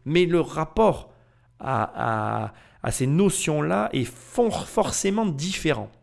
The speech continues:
Il n'a pas la même saveur, il n'a pas la même, euh, valeur. Voilà. Et je, et je, et je veux le préciser parce que ce dont il fait état ici, dans sa bouche, a pour moi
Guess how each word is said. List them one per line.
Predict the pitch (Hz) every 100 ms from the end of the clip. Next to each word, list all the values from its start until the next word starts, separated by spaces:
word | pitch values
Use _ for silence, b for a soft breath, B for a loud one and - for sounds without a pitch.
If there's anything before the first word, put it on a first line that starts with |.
| -
Il | 127
n'a | 143
pas | - 220
la | 160
même | 147 175 196 135 - b b b b
saveur, | - - 180 143 170
il | 156
n'a | 127
pas | 139
la | 135
même, | 147 139 - b b b -
euh, | 98 101
valeur. | 107 147 127 - - _ _
Voilà. | - 113 - b b 120
Et |
je, | 123 165
et | 143
je, | 131 -
et |
je | 120 147
veux | 240
le | 262
préciser | - 196 - 160 208
parce | - 170 -
que | 233 254 - - _ _ _ _ _ _ _
ce | - -
dont | 233
il | 180
fait | - 196
état | - 170
ici, | 175 - 240 220
dans | 139
sa | - 156
bouche, | 135 240 -
a | -
pour | 165 151
moi | 165 226 247